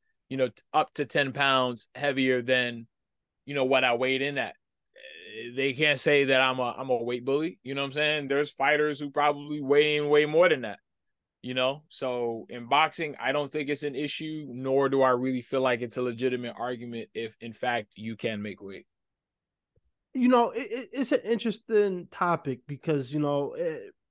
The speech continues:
Speaker 2: you recently see, so what happened is
Speaker 1: You're, hold
Speaker 2: the
Speaker 1: up, my bad. You're a weight bully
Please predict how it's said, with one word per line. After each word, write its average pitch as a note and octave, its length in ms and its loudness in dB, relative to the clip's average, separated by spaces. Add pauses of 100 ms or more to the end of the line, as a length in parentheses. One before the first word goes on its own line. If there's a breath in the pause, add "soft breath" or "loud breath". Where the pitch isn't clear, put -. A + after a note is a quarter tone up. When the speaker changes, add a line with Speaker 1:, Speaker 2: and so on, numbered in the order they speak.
Speaker 2:
you G3+ 200 -2
recently G#3+ 480 0
see, F#3+ 340 -6
so F3+ 400 2
what F3+ 180 0
happened G3 480 -2
is E3 200 -4
Speaker 1:
You're, F#3+ 200 8
hold F3+ 200 10
Speaker 2:
the D#3+ 60 10
Speaker 1:
up, B2+ 120 4
my D3+ 160 4
bad. C#3 320 4 (480)
You're D#3 180 4
a F#3+ 100 8
weight F#3+ 260 8
bully D#3 500 4